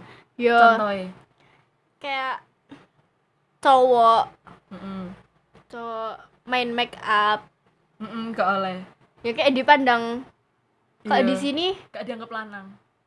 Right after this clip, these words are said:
Speaker 1: kayak di sini diomongnya banci.
Speaker 2: Mm-mm.
Speaker 1: Ya, terus kalau
Speaker 2: Ya sama kayak di luar negeri dianggapnya kayak faggot, kayak
Speaker 1: Hmm.
Speaker 2: kasar sih.
Speaker 1: Terus ke
Speaker 2: Bencong,
Speaker 1: cowok,
Speaker 2: ngondek.
Speaker 1: cowok apa?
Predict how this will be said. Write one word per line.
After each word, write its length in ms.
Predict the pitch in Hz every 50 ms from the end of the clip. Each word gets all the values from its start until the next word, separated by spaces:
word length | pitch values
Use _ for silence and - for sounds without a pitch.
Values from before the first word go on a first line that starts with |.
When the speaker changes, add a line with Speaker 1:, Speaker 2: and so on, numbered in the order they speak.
| _ _ _
Speaker 1:
kayak 160 | _ 285 262 247
di 80 | 247
sini 260 | 233 254 277 302 339
diomongnya 460 | 339 302 254 226 220 233 247 277 311 294
banci. 460 | 262 220 214 214 202 - 208 208 196 220 _ _ _ _
Speaker 2:
Mm-mm. 340 | _ 220 202 208 202 190 190 180 185 196 _ _ _ - _ _ _ _ _ - - _ _ _ _ _ _ _ _ _ _ _ _ _ _ _ _ _ _ _ _ _
Speaker 1:
Ya, 160 | - 220 220 208 202 196 - -
terus 200 | _ - 240 247 -
kalau 260 | - 247 233 226 220 - - _
Speaker 2:
Ya 120 | - 233
sama 220 | 220 254 277 277 262
kayak 140 | 240 -
di 60 | 214 202
luar 120 | 220 208
negeri 200 | 226 - 226 262 269
dianggapnya 380 | 262 220 196 196 196 214 214 220
kayak 120 | - - _ _ _
faggot, 420 | _ - 196 190 185 180 185 180 - _ _ _ _ -
kayak 120 | 208 -
Speaker 1:
Hmm. 120 | 233 226 214
Speaker 2:
kasar 260 | 214 214 214 208 208
sih. 160 | 214 214 226 233 - _ _ _ - - _ _ _ _
Speaker 1:
Terus 380 | - 214 220 220 226 226 233 - - - - - - _
ke 160 | - 233 175 143 131 - _ _ _
Speaker 2:
Bencong, 480 | _ 202 185 185 185 - - 175 180 190 185 180 -
Speaker 1:
cowok, 300 | 254 240 240 233 226 233
Speaker 2:
ngondek. 400 | 226 226 220 220 220 220 190 - - _ _ _ - - _ _ _ _ _ _ _ _ _ _ _ _ _ _ _ _ _ _ _ _ _ _
Speaker 1:
cowok 540 | 233 233 226 226 220 220 220 214 214 214 202 - - -
apa? 200 | - 226 247 294